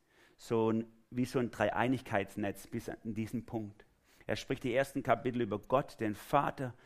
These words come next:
der, für den alle Menschen gleich sind, für den niemand einen Vorzug hat, egal aus welchem Stamm oder Volk oder Religion er stammt.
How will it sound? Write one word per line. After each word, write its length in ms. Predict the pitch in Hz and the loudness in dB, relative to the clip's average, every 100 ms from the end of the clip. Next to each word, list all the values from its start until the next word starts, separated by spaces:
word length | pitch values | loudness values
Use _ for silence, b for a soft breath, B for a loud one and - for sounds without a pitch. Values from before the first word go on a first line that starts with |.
| b b b - | b b b 6
der, 240 | 110 113 | 8 8
für 160 | - 127 | 6 0
den 240 | 131 131 | 2 2
alle 240 | - 170 170 | 6 6 6
Menschen 420 | 143 156 - 151 | 2 -2 -2 -2
gleich 340 | 135 135 - | 0 -2 -4
sind, 300 | - 110 104 | -8 -6 -4
für 140 | - 127 | 2 4
den 260 | 147 139 | 8 10
niemand 300 | 143 214 190 | 10 8 4
einen 80 | 151 | 2
Vorzug 440 | - 170 - 139 113 | 2 0 0 -4 2
hat, 160 | 113 | 2
egal 400 | 117 104 139 190 | 2 6 8 8
aus 160 | 151 127 | 4 0
welchem 220 | 123 127 | -2 -2
Stamm 340 | - 151 170 | 6 8 8
oder 240 | 160 117 113 | 6 6 6
Volk 460 | - 175 180 185 | 4 4 4 4
oder 220 | 135 113 107 | 4 4 6
Religion 680 | 123 123 107 139 185 170 | 4 4 2 2 2 2
er 180 | 101 107 | 0 -2
stammt. 480 | - - 143 180 | -2 2 4 4